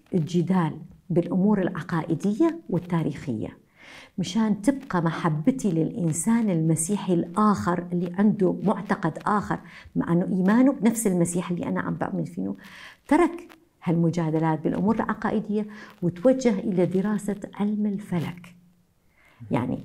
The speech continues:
ترك الأمور العقائدية بعد ما درسها وتمخض بها وعرف أساساتها والانشقاقات بها، وتوجه إلى علم الفلك خاطر تبقى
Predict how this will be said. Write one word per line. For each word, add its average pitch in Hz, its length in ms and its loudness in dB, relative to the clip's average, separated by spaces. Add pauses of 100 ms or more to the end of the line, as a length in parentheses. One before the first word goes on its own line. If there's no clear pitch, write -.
ترك 220 260 0
الأمور 226 380 2
العقائدية 240 840 0
بعد 156 260 0
ما 151 120 4
درسها 175 420 0
وتمخض 170 760 -4
بها 175 300 2
وعرف - 420 0
أساساتها 233 580 0
والانشقاقات 190 680 -2
بها، 349 140 0 (380)
وتوجه 220 560 -2
إلى 180 180 -2
علم 190 300 -2
الفلك 185 420 -2 (280)
خاطر 170 320 2
تبقى 175 540 -2